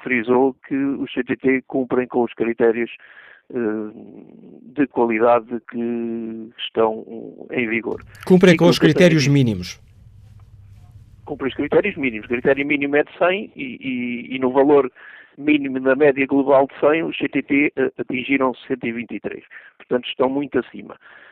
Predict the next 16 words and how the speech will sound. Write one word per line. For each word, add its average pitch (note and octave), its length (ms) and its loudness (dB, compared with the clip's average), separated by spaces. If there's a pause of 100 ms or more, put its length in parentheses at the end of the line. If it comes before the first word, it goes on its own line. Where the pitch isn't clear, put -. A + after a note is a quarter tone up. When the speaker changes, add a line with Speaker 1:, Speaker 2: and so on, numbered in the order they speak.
(180)
Speaker 1:
E C4+ 60 -10
deixe-me G4 280 4
dizer D#3+ 340 4
o C3 120 -4
seguinte, - 380 -16 (520)
eh, G2 220 0 (720)
o G3 80 -2
mercado D#3 340 2
de - 100 -20
serviços C#3+ 360 -8
postais, C#3 340 2 (160)
eh, C3 320 -2 (640)
encontra-se C3+ 560 -2
liberalizado. A#2 640 0 (540)
Primeiro B2+ 320 -4
ponto. - 220 -16